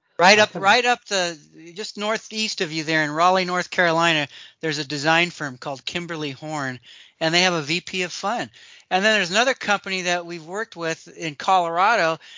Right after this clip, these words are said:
Speaker 1: and in their values, their core values of the organization.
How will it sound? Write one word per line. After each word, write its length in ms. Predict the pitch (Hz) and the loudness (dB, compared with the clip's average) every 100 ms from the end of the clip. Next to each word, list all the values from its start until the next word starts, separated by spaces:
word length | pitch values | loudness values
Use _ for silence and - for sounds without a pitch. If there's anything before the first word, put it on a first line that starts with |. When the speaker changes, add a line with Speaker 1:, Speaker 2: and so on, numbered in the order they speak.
| - _ | -20 _
Speaker 1:
and 160 | 175 175 | -4 0
in 160 | 190 | 0
their 220 | 185 240 226 | 4 4 6
values, 720 | 196 233 269 214 131 117 - | 4 4 2 0 -6 -10 -10
their 140 | 165 | -12
core 280 | - 214 226 | -10 -4 -4
values 300 | 208 208 208 | 0 0 0
of 40 | |
the 120 | 180 190 | -4 -4
organization. 680 | 190 175 185 214 - 143 | -4 -4 -2 -2 -2 -8